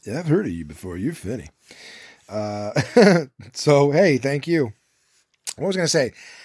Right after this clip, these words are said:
Um, yeah, so I don't know. It was nice catching up with my friends. They were,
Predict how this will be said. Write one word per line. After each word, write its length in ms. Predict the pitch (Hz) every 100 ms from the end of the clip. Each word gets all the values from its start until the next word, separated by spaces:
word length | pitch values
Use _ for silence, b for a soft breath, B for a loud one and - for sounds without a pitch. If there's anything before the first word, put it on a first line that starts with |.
| B _
Um, 600 | 151 185 190 190 196 196 - _ _ _
yeah, 240 | 226 170 107
so 280 | - 175
I 80 | 185
don't 120 | 214
know. 120 | 135 131
It 80 |
was 120 | 170 175
nice 160 | 220
catching 240 | - 208 202
up 40 |
with 100 | 190
my 40 |
friends. 380 | 185 151 147 147
They 180 | 143 143
were, 420 | 139 143 139 131